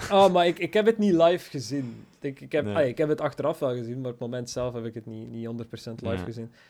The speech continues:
Speaker 2: Ehm, en dan in Parabolica verliest Leclerc gewoon compleet grip.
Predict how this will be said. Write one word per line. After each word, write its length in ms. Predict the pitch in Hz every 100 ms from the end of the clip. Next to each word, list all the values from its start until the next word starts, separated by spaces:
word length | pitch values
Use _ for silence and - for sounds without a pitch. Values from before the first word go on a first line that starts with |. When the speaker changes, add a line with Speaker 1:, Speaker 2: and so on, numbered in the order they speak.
| _ _
Speaker 2:
Ehm, 640 | 135 143 143 143 143 143 139 - _ _ _ _
en 200 | 143 131
dan 300 | 135 139 143
in 300 | 139 139 135
Parabolica 840 | - 131 120 123 135 156 160 160
verliest 420 | 135 135 135 135 -
Leclerc 340 | - 131 131
gewoon 180 | 127 127
compleet 400 | 127 117 131 123
grip. 320 | - 151 -